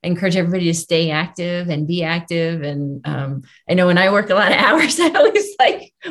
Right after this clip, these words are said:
watching podcasts like yours and, uh, 'cause it, it's motivating. So I think staying active is the number one thing that we can do. And that also includes, like, sexual activity,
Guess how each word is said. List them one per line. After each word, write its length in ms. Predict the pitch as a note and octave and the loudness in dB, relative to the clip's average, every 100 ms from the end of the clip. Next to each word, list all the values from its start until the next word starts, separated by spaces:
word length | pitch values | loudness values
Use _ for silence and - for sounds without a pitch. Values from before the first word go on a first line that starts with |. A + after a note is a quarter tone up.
| - | -2
watching 360 | E4 E4+ E4+ | 0 2 0
podcasts 540 | - - C#4+ D4 D#4 D#4+ | 2 0 0 0 0 0
like 200 | D4+ - | -2 -2
yours 340 | G#3 A#3 E4 | -4 -2 -2
and, 160 | A3 A3 - - - - | -4 -6 -14 -20 -20 -6
uh, 220 | A3 G#3 | -2 0
'cause 100 | A3 | 0
it, 120 | A#3 G#3+ | -2 2
it's 320 | A3+ A3 F#3+ G#3+ | 2 2 0 0
motivating. 680 | F4+ E4+ G3 E3+ E3+ F3 | 0 0 -2 -2 -4 -6
So 220 | F3+ F#3 | -6 -4
I 100 | F3 | -2
think 180 | F#3+ A3 | 0 -2
staying 400 | A3 A3+ B3+ B3 | 0 0 2 -2
active 300 | G#3 G#3 F#3+ | -6 -8 -6
is 140 | F3 E3+ | -6 -2
the 80 | |
number 420 | E3+ F3 E3+ F#3 F#3 | 0 2 0 -2 -4
one 280 | F3 F3 | -6 -6
thing 440 | E3+ E3+ E3+ E3 E3 _ _ - | -4 -4 -4 -4 -8 _ _ -4
that 320 | E3+ D#3 D#3 | -2 -2 -2
we 180 | D#3+ C#3+ | -6 -4
can 180 | E3 D3+ | -4 -4
do. 320 | D3+ D3 D3+ | -4 -2 -2
And 120 | G3 | 0
that 140 | A3+ | 0
also 260 | A3+ A3 G3+ | 0 -2 -4
includes, 280 | F#3 F#3 F3 | -6 -6 -4
like, 140 | D#3 | -4
sexual 400 | - F#3+ - D#3 | -4 -8 -6 -4
activity, 520 | D#3 E3 D#3 F3+ B3 | -4 -6 -8 -8 -10